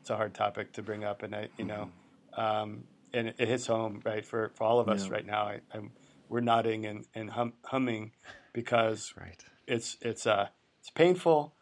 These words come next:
Speaker 1: uh, familiar, close to home. You lose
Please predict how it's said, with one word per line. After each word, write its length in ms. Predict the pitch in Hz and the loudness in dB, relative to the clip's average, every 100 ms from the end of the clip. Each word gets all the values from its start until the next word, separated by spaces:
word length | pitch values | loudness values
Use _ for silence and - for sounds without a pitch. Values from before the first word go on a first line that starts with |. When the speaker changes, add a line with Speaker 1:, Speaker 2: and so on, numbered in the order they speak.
| _ _ _ - | _ _ _ -2
Speaker 1:
uh, 340 | 113 113 110 | 4 6 6
familiar, 800 | 107 123 120 127 127 123 117 117 - _ _ _ - | 4 2 6 6 8 6 6 2 -6 _ _ _ 0
close 260 | - 123 | 6 6
to 100 | 127 113 | 6 4
home. 440 | 117 113 117 117 - | 6 6 2 0 -2
You 120 | 117 | 2
lose 380 | 123 120 - | 4 2 -2